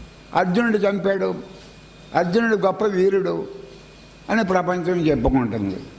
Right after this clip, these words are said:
కానీ పని చేసినాడు ఎవడో? నేనే చేశాను. నేను చేసినట్టు ప్రపంచానికి తెలియదు కదా. అన్‌సీన్, నా నన్ను కేరాడు.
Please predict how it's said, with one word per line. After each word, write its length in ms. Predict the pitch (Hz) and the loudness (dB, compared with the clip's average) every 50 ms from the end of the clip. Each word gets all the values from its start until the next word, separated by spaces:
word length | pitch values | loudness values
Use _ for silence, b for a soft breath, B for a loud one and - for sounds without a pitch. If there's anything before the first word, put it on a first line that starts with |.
| - - - - - - - - - | -20 -20 -20 -20 -20 -20 -10 -4 -2
కానీ 160 | 175 208 220 | 0 0 0
పని 300 | - - 277 294 240 233 | 0 0 0 0 0 0
చేసినాడు 520 | 185 214 214 226 190 208 220 226 220 214 | 2 2 2 2 2 0 -2 0 0 2
ఎవడో? 500 | 220 220 220 214 220 208 208 196 185 180 170 - - - - - - - - - - - - - | 2 2 2 2 2 2 0 -2 -4 -6 -10 -14 -18 -20 -20 -20 -20 -20 -20 -20 -20 -20 -10 -4
నేనే 280 | 127 143 170 196 202 202 | 0 0 2 2 2 2
చేశాను. 840 | 185 147 147 139 139 113 123 123 113 110 104 90 - - - - - - - - - - - - - - | 2 2 2 0 0 0 0 0 0 0 -2 -4 -6 -10 -14 -20 -20 -20 -20 -20 -20 -20 -20 -6 -2 0
నేను 180 | 190 226 233 | 2 2 2
చేసినట్టు 480 | 214 202 226 233 220 233 233 226 202 226 | 2 2 2 2 2 0 0 0 0 0
ప్రపంచానికి 680 | 190 196 202 208 214 226 226 208 220 220 220 214 196 | 0 -2 -2 -2 -2 -4 -2 0 0 0 0 0 0
తెలియదు 360 | 180 214 214 220 214 214 202 220 | 0 2 2 2 2 2 2 2
కదా. 320 | 214 214 208 202 185 190 - - B B B B B B B 202 | 2 2 0 0 -2 -6 -10 -14 B B B B B B B 2
అన్‌సీన్, 1160 | 240 262 254 - 262 - - 240 285 320 349 359 349 349 339 330 311 285 277 269 240 233 220 | 2 2 0 -2 -2 -2 0 2 2 4 4 4 2 2 2 2 0 0 0 0 -2 -2 -2
నా 120 | 214 214 | -2 -2
నన్ను 300 | 208 196 208 233 233 226 | -2 -2 -2 -2 -2 -4
కేరాడు. 1000 | 185 147 147 160 220 269 269 262 254 233 196 175 165 147 135 127 120 120 113 110 | -2 -2 0 0 2 2 2 0 0 0 0 -2 -2 -2 -2 -4 -4 -4 -6 -8